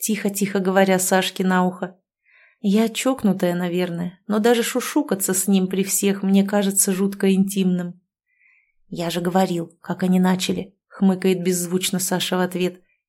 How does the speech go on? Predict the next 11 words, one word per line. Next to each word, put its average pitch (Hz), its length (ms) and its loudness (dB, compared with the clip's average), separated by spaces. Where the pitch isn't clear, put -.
«Ругались 185 520 2
так, 190 220 -2
что - 180 -4
весь 196 200 0
посёлок 196 500 0
слышал. 180 480 -2
И 339 100 2
сейчас 247 480 0
мало 196 220 0
что 196 260 -2
изменилось. 185 640 0